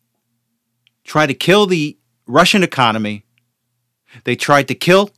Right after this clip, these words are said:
Russian people with the sanctions. And they're surprised that Russia's retaliating with their own sanctions. And you've got people in Germany, "Oh, there will be people dying. There will be deaths.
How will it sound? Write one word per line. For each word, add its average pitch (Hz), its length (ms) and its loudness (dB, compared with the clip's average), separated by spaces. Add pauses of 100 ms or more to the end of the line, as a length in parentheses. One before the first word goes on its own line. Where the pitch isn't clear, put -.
Russian 160 320 0
people 113 480 -6 (220)
with 135 140 -4
the 170 60 -2
sanctions. 123 760 -4 (840)
And 131 140 0
they're 147 100 4
surprised 156 640 2
that 135 300 2 (400)
Russia's 151 400 0
retaliating 165 680 0
with 147 100 0
their 127 160 0
own 143 140 2
sanctions. 208 640 -2 (1120)
And 135 100 0
you've 123 100 -2
got - 160 -2
people 123 260 -4
in 98 60 -8
Germany, 147 380 -2 (100)
"Oh, 139 220 0
there 135 140 0
will 147 240 0
be 160 240 -4 (100)
people 151 280 -8
dying. 123 520 -4 (720)
There 127 100 -4
will 131 200 -4
be 151 140 -6
deaths. - 640 -10